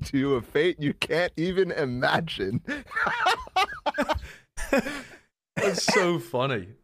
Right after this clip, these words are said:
Speaker 1: I can't believe how prophetic it is. It's insane.
Speaker 2: <laughs> Yeah. Truly absurd. Um, but let, let's, let's talk about the tournament that's happening at the moment then. So Game Changers Championships currently going on,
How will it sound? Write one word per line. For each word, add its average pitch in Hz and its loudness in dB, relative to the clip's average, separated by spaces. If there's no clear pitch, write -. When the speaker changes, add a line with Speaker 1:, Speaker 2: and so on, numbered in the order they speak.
Speaker 1:
I 180 2
can't 220 -2
believe 160 0
how 113 0
prophetic - -2
it 110 2
is. 95 -2
It's 120 -4
insane. 139 -2
Speaker 2:
<laughs> 117 -2
Yeah. 92 -4
Truly 117 0
absurd. 90 -4
Um, 139 2
but 131 2
let, 147 2
let's, 135 2
let's 139 2
talk 131 4
about 117 2
the 104 0
tournament 107 2
that's 95 -4
happening 98 0
at 92 -4
the 92 -6
moment 87 -4
then. 90 -4
So 123 0
Game 185 2
Changers 156 2
Championships 113 0
currently 156 2
going 127 4
on, 90 -2